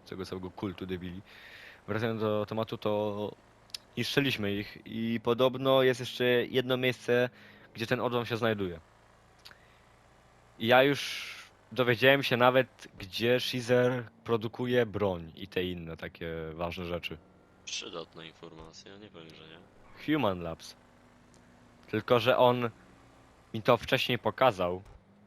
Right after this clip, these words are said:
Speaker 1: Może tylko dlatego, żebym się na tym skupił i chciał to zaatakować.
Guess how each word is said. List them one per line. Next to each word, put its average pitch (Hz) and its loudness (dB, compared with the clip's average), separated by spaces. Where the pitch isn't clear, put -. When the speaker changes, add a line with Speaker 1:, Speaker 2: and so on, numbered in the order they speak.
Speaker 1:
Może 101 -2
tylko 123 -6
dlatego, 101 -2
żebym 101 -4
się 110 -4
na 113 0
tym 110 -8
skupił 131 -4
i 117 -4
chciał 120 0
to 120 0
zaatakować. 104 -2